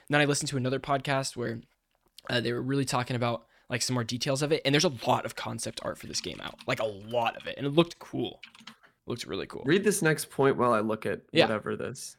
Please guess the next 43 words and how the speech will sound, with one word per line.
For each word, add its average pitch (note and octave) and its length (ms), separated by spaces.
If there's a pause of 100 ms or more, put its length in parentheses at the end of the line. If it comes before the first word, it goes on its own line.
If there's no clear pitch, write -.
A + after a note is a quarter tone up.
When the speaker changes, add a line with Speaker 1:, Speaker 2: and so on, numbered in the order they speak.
(140)
Speaker 1:
So D#3+ 220
Speaker 2:
is. D3 120
Speaker 1:
Skydance G3 460
New F3+ 140
Media D#3 280
describes C#3 560
its B2 200
new D3+ 320
untitled C#3+ 380
Star C3+ 120
Wars B2 140
project B2 420
as C#3 100
a C3 100
richly D#3+ 440
cinematic D3+ 560
action-adventure C3 640
game B2 160
featuring C3 380
an B2+ 80
original A#2 420
story, A2+ 560
but C#3 80
did C#3 120
not D3+ 260
reveal C3 340
specifics. - 600
No D3 240
title, D#3+ 280
release C3+ 280
date, C3 240
or D3 120
platforms A#2+ 560
were B2 120
announced. - 460 (380)
Quote, C3 320 (260)
"I've D3+ 220
often D#3+ 300
described C#3 440
how C3 120
seeing A#2+ 220
Star A#2+ 280
Wars A#2+ 200